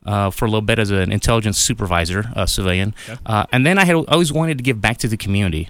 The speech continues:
Speaker 1: One of the reasons I am running, I ran for county commissioner and then, and now running for mayor. Uh, I wanted to give back to com-, my community, uh, and so I, I became a school teacher. I had done my teaching degree, uh, while I was still in the military,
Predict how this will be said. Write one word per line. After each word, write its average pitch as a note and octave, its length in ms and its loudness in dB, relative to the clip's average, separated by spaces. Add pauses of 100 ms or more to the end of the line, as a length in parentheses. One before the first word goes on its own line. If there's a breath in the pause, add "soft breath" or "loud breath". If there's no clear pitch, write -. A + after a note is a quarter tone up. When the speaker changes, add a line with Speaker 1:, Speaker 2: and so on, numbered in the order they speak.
Speaker 1:
One A2 140 2
of A2 60 2
the G2 80 0
reasons G#2 260 0
I F#2+ 120 2
am G#2 220 2
running, G2 260 0
I - 40 -2
ran G#2 180 2
for G2 140 -8
county G2 320 -4
commissioner F#2+ 400 -2
and F2+ 100 -2
then, F#2 160 -2
and G2 120 -4
now F#2+ 180 0
running G2 180 0
for F2+ 160 -6
mayor. G#2 300 2 (340 loud breath)
Uh, G2+ 240 2 (140)
I A2+ 40 2
wanted D3+ 160 4
to C#3+ 40 2
give C3+ 120 2
back C3+ 160 4
to B2+ 100 -8
com-, B2 220 0 (140)
my A#2 140 2
community, E3 500 2 (320 loud breath)
uh, C3 160 2
and C#3 80 0
so - 120 4
I, D3+ 260 4
I C3+ 40 2
became D3+ 220 0
a C#3 40 2
school - 200 0
teacher. F#2+ 380 -2 (180)
I B2+ 100 4
had A#2 140 4
done A#2+ 120 2
my A2 240 4
teaching A#2 320 0
degree, A2 460 2
uh, G2+ 100 4
while G2+ 160 4
I G2 60 4
was G2 100 0
still - 180 0
in A2 80 4
the G#2 60 2
military, G#2+ 540 2